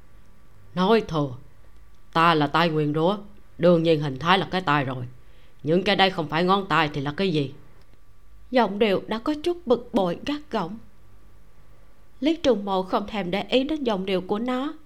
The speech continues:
Speaker 2: cười ôn hòa nói: <laughs> "Anh xem, tên anh là tay nguyền rủa, nghe đã thấy không lành, bề ngoài lại xấu, làm sao có ai dám ước cơ chứ?"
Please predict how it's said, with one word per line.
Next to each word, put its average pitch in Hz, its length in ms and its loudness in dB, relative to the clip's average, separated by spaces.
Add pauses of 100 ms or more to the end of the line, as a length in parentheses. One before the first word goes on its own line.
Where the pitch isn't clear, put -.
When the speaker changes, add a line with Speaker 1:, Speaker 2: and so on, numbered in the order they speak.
(260)
Speaker 2:
cười - 260 0
ôn 208 300 0
hòa 185 300 -6 (100)
nói: 208 380 -8 (1080)
<laughs> - 100 -14 (560)
"Anh 302 220 0
xem, 330 300 2 (500)
tên 247 240 4
anh 240 280 0
là 226 140 2
tay 247 220 0
nguyền 233 280 2
rủa, 208 260 2 (400)
nghe 240 200 4
đã 214 120 -2
thấy 311 200 -2
không 262 280 0
lành, 220 260 4 (340)
bề 214 240 -2
ngoài 208 180 -4
lại 190 180 -2
xấu, 277 340 -2 (600)
làm 226 260 0
sao 247 280 0
có 240 180 -2
ai 254 140 -2
dám 294 240 0
ước 349 200 0
cơ 302 180 2
chứ?" 349 180 0